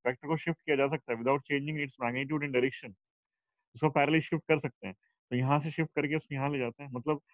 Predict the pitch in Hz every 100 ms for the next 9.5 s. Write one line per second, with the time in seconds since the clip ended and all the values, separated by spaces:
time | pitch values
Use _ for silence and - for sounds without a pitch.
0 | - - - 127 143 143 147 151 143 143
1 | 147 139 160 135 131 151 _ _ _ -
2 | 123 113 139 151 139 147 147 135 120 151
3 | 135 127 135 - 143 - 123 135 131 123
4 | 92 85 87 95 _ _ _ _ _ _
5 | - 117 123 _ _ _ 107 143 165 165
6 | 170 185 180 185 147 131 151 151 _ _
7 | _ - 147 139 139 139 156 - _ _
8 | _ - 120 143 120 123 143 139 123 120
9 | 110 98 95 _